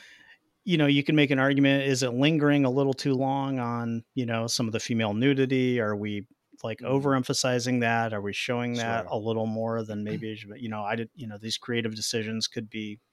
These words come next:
Speaker 1: you know, uh,
Speaker 2: Mm-hmm.
Speaker 1: challenged, I guess.
Speaker 2: Sure.
Speaker 1: Um, but in terms of depicting and showing,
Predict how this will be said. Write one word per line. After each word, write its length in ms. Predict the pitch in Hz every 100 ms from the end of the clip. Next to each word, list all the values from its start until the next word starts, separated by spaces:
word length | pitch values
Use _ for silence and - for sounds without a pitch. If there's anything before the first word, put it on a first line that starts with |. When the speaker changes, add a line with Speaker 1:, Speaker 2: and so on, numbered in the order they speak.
| _ 392
Speaker 1:
you 100 | 127
know, 260 | 113 107 _ _ _
uh, 260 | 110 101 107 - 127
Speaker 2:
Mm-hmm. 220 | 135 127
Speaker 1:
challenged, 180 | 120 123
I 80 | 123
guess. 360 | 120 123 - _ - -
Speaker 2:
Sure. 360 | - 104 92 - -
Speaker 1:
Um, 400 | 117 110 107 107 _ _ _
but 220 | 151 127
in 120 | 131 131
terms 420 | 175 170 160 143
of 480 | 123 110 107 - - 330 139
depicting 640 | 123 - 147 - 127 120
and 120 | 110
showing, 720 | - - 120 120 113 110 107